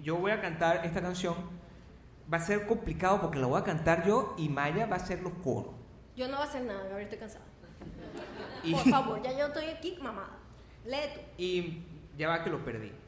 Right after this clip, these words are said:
Speaker 1: Porque yo no tengo los mismos mensajes organizados como tú.
Speaker 2: Ah.
Speaker 1: Yo creo
Speaker 2: Yo,
Speaker 1: que no. <laughs>
Speaker 2: yo creo que
Speaker 1: Ahí voy. Esto es real. Por cierto, ¿ustedes, eh,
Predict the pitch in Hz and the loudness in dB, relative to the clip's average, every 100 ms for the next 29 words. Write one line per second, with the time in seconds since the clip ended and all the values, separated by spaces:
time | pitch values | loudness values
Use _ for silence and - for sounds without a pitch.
0 | - - - - 143 135 123 135 131 135 | -20 -20 -20 -12 -6 -6 -4 -4 -4 -4
1 | 151 165 170 170 147 147 170 143 139 160 | -4 -4 -2 -4 -2 -4 -4 -4 -4 -4
2 | 160 131 127 147 165 139 214 226 240 226 | -4 -6 -6 -4 -4 -4 0 2 2 -2
3 | - 214 185 247 226 208 202 202 - - | -6 -6 -6 -6 -6 -8 -8 -10 -12 -2
4 | 151 151 214 196 156 165 - - - - | 2 4 6 6 6 2 -2 -8 -10 2
5 | 165 160 156 156 185 - - 247 240 - | 4 6 4 2 0 -2 -4 -2 -2 0
6 | 262 262 285 302 - 330 254 208 185 294 | -2 0 0 -2 0 0 2 0 -2 -6
7 | - - - - - - - - - - | -8 -10 -12 -14 -18 -20 -20 -20 -20 -20
8 | - - - - - 120 127 104 - - | -20 -20 -20 -20 -14 -6 -6 -6 -10 -16
9 | - - - 190 254 285 269 208 147 - | -14 -14 -2 2 4 6 10 10 10 2
10 | - - 202 240 294 175 170 208 294 - | -6 0 4 6 6 4 2 0 0 -4
11 | 202 - 165 160 | -8 -8 -8 -10